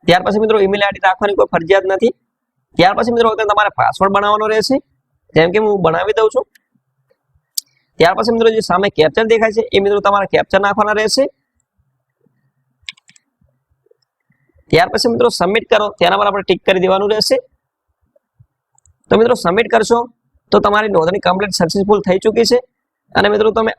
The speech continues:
આઈ ડી પાસવર્ડ નાખી અને મિત્રો હવે તમે ફોર્મ ભરી શકો છો. જેમ કે હું મિત્રો તમને બતાવી દઉં છું આઈ ડી પાસવર્ડ નાખીને કે મારી નોંધણી કમ્પ્લીટ સબમિટ થઈ કે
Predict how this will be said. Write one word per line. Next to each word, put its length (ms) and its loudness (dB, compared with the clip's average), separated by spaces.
આઈ 120 0
ડી 180 0
પાસવર્ડ 420 0
નાખી 300 0
અને 160 2
મિત્રો 220 0
હવે 140 -4
તમે 200 -2
ફોર્મ 200 0
ભરી 180 0
શકો 240 0
છો. 60 0
જેમ 200 4
કે 100 0
હું 80 2
મિત્રો 200 -2
તમને 260 0
બતાવી 300 0
દઉં 180 0
છું 100 0
આઈ 140 0
ડી 140 -2
પાસવર્ડ 300 0
નાખીને 360 -2
કે 120 2
મારી 220 -2
નોંધણી 280 -4
કમ્પ્લીટ 260 -4
સબમિટ 380 -2
થઈ 140 2
કે 60 0